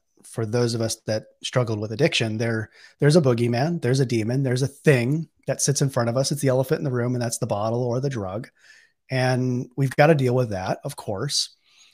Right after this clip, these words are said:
But I think for most people, uh, most of the time,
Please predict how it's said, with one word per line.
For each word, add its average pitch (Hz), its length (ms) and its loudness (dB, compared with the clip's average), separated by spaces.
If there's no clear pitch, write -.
But 160 380 4
I 156 120 4
think 202 220 0
for 175 160 4
most 139 580 0
people, 143 480 -6
uh, 127 180 2
most 135 440 2
of 127 180 0
the 123 100 -4
time, 127 640 -2